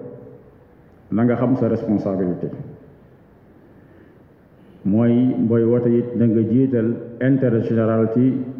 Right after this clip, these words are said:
intérêt yi nga xamante ne ay intérêt nit la, intérêt particulier. Jamono jooju nag, na nga ko def ci mbir yi rot ci xadis bi,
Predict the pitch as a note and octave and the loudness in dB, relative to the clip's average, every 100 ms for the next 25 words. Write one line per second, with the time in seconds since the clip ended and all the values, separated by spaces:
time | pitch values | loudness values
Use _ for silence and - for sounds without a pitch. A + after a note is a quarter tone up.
0 | - - - - - - - B2 B2 A2+ | -16 -18 -20 -20 -20 -16 -2 0 2 2
1 | A#2+ B2+ B2+ B2+ A#2 A#2 G#2 G#2+ A#2+ A2+ | 2 2 2 2 2 2 0 0 2 2
2 | A2+ G#2 G#2 C3+ G#2+ G#2+ - - - A2+ | 2 2 2 2 0 -4 -6 -12 -4 0
3 | A2 G#2+ - G#2 - A#2 G#2+ G2+ - - | 2 0 0 -2 -4 -2 -2 -2 -4 -12
4 | - - - - - - - - - - | -16 -20 -20 -20 -20 -20 -20 -20 -20 -20
5 | - - - - - - - _ - - | -20 -20 -20 -20 -20 -20 -20 _ -20 -20
6 | - B2+ D3 C#3+ C#3+ C3 B2+ C3+ A#2 A#2+ | -4 0 2 2 2 2 0 0 2 0
7 | A#2 A2 B2 - - - - - - - | 0 0 0 -2 -8 -12 -16 -20 -20 -20
8 | - - - - _ _ - - - - | -20 -20 -20 -20 _ _ -20 -20 -20 -20
9 | - - - A#2+ A#2+ A#2 G#2+ A#2 C3+ A2+ | -20 -10 0 2 2 2 0 2 2 2
10 | G#2+ C3 - A2+ A2+ G#2+ G#2 F#2+ A2 G#2+ | 0 -2 -2 -4 -2 -2 -2 -2 -2 -2